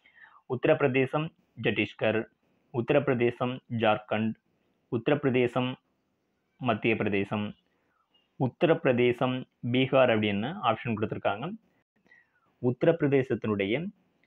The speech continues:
அயோத்தியிலிருந்து, உத்தரப்பிரதேசத்தினுடைய அயோத்தியிலிருந்து உங்களுக்கு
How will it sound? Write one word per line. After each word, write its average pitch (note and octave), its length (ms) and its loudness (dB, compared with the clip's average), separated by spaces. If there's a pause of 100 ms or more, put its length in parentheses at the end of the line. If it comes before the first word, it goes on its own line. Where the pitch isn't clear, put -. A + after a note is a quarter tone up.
(120)
அயோத்தியிலிருந்து, B2 1000 2 (2750)
உத்தரப்பிரதேசத்தினுடைய B2 960 0 (100)
அயோத்தியிலிருந்து A2+ 680 2
உங்களுக்கு G2+ 360 -2